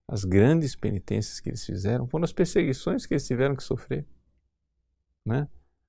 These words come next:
Foram as coisas que a própria vida lhes impôs, como, por exemplo, a doença, né, da, da gripe espanhola.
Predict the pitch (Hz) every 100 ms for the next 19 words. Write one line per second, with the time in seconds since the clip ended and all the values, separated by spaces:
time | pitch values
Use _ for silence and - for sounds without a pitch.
0 | _ 156 165 - 175 160 - 151 160 156
1 | 127 151 156 151 135 123 98 139 170 -
2 | 123 117 113 117 135 120 107 113 151 -
3 | - 98 _ _ - 120 151 - - _
4 | _ _ _ _ - - - 117 - -
5 | 110 107 120 113 - 95 107 143